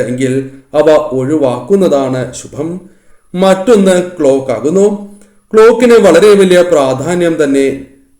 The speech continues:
വാസ്തുവിൽ നൽകിയിരിക്കുന്നു. കേടായ ക്ലോക്ക് അതിനാൽ വൃത്തിയാക്കുക എന്ന കാര്യമാണ് ചെയ്യേണ്ടത്.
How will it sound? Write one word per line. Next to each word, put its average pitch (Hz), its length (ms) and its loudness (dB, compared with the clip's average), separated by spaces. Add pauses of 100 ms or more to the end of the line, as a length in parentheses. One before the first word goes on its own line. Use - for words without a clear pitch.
വാസ്തുവിൽ 131 640 -6
നൽകിയിരിക്കുന്നു. 156 640 -4 (680)
കേടായ 226 500 4 (160)
ക്ലോക്ക് 170 420 4 (180)
അതിനാൽ 143 320 0 (360)
വൃത്തിയാക്കുക 185 800 0 (320)
എന്ന 147 120 -2 (140)
കാര്യമാണ് 135 580 -2
ചെയ്യേണ്ടത്. 156 500 -2